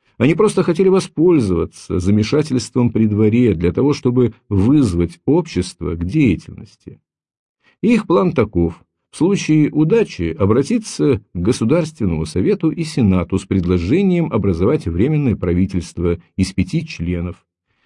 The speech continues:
Были даже намечены эти члены. Между ними, рядом с Пестелем, самой дельной головой в тайном обществе,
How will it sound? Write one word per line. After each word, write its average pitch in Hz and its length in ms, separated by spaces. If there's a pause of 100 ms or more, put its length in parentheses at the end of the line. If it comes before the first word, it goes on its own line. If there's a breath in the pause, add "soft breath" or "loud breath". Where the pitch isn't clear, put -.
(140)
Были 190 200
даже 156 520
намечены 127 680 (100)
эти 107 420
члены. 90 480 (960)
Между 127 340
ними, 113 380
рядом 123 260
с - 100
Пестелем, 90 640
самой 113 300
дельной 87 440
головой 107 420
в - 80
тайном 104 420
обществе, 92 720